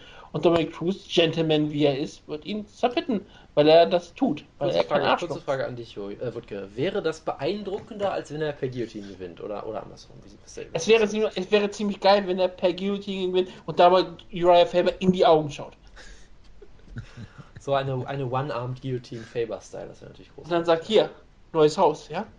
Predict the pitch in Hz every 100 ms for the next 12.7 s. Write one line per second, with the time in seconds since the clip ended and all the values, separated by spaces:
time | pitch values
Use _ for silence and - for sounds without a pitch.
0 | - 104 - _ _ - - _ - 92
1 | 92 - - 165 139 143 165 - 180 -
2 | 175 - - 196 185 220 202 175 190 151
3 | 147 - 147 - 139 160 185 165 147 143
4 | - 147 143 143 139 - 160 147 147 -
5 | - - - - 156 143 139 143 - 151
6 | 151 147 143 170 151 135 135 139 - -
7 | - 147 139 139 135 - - 147 139 -
8 | - _ _ _ - 170 170 160 165 170
9 | 151 143 147 139 135 135 139 139 - 135
10 | 127 127 - 143 139 135 139 139 - _
11 | - - - 113 - - - - 135 131
12 | - 139 135 135 135 139 -